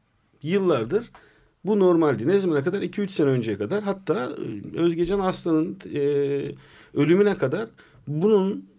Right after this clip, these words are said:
söylemi, bunun lafzı yapılmıyordu mesela, değil mi? Normal. Erkek şiddetine indirim yapılıyor. Toplumsal kültürümüzün içerisinde normal. Yani bizim gibi insanlardan bahsetmiyorum. Hani ya da bu radyonun dinleyicilerinin çoğunluğundan bahsetmiyorum.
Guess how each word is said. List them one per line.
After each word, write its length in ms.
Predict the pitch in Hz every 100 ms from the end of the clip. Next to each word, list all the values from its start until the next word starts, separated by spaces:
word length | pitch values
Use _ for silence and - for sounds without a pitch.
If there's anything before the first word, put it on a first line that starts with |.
| -
söylemi, 560 | - 214 196 143 139 165
bunun 260 | 185 175
lafzı 300 | 185 139 -
yapılmıyordu 480 | 269 285 226 104 76
mesela, 280 | 65 - -
değil 120 | 233
mi? 60 | 226
Normal. 340 | 233 156 87 175
Erkek 300 | 175 185 -
şiddetine 400 | 143 101 - 107
indirim 300 | 185 113 143
yapılıyor. 360 | 175 143 101 - - - - _
Toplumsal 680 | 156 139 170 202 202 226 226
kültürümüzün 560 | - 160 156 147 160
içerisinde 440 | 170 147 135 143 117
normal. 320 | 104 101 120
Yani 140 | 147
bizim 220 | 147 165
gibi 180 | 175 160
insanlardan 520 | 160 165 165 160 156
bahsetmiyorum. 500 | 151 139 160 131 92
Hani 160 | 113 120
ya 100 | 123
da 60 | 131
bu 100 | 139
radyonun 380 | 135 139 135 127
dinleyicilerinin 580 | 131 135 120 127 135
çoğunluğundan 760 | 131 - 135 127 135 131 127 131
bahsetmiyorum. 560 | 123 - 165 90 -